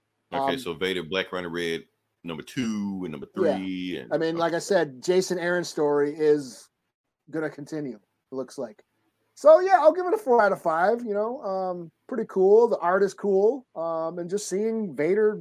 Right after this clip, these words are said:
Speaker 2: do Vader shit. So as long as he ain't going, "No," I'm cool with it.
Speaker 1: <laughs> They'll bring it back.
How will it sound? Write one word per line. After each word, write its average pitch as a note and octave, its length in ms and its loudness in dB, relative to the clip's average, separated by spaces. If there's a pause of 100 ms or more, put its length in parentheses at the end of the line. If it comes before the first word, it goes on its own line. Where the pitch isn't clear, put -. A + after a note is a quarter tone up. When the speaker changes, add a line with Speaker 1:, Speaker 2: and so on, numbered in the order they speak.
Speaker 2:
do F#3 180 -4
Vader G#3 300 0
shit. - 300 -14
So - 160 -20 (880)
as B2+ 120 -10
long G3+ 220 0
as G#3+ 80 0
he G#3 140 4
ain't G#3 160 4
going, G3 420 4
"No," B3+ 1400 2
I'm F#3+ 140 4
cool A#3 160 -2
with C3 200 0
it. A2 140 -4
Speaker 1:
<laughs> - 920 -6
They'll C3 160 6
bring C3+ 180 4
it G#2 100 0
back. D2 260 -2